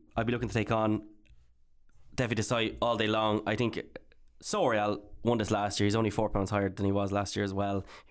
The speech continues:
He ran an absolute blinder in that Queen Mother Champion Chase. I think he is the common sense pick. I think he's every bit as good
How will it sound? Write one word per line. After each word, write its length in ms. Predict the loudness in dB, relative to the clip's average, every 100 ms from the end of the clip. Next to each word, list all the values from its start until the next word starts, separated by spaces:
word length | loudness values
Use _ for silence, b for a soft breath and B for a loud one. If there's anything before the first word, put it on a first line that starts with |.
| -14
He 60 | -2
ran 140 | 2
an 60 | 2
absolute 280 | 2 -2
blinder 380 | 0 2 2 2
in 240 | 2 2 2
that 120 | 0
Queen 180 | -2 -2
Mother 120 | -2
Champion 300 | -2 -4 -4
Chase. 300 | -2 -4 -4 B B B
I 80 | -4
think 200 | -2 -2
he 140 | 0
is 100 | -2
the 60 | -2
common 340 | -2 0 0
sense 260 | -2 -6 -4
pick. 320 | -4 -4 -6 -8
I 40 |
think 120 | -6 -4
he's 100 | -2
every 160 | -2
bit 140 | -2 -4
as 80 |
good 340 | -2 0 0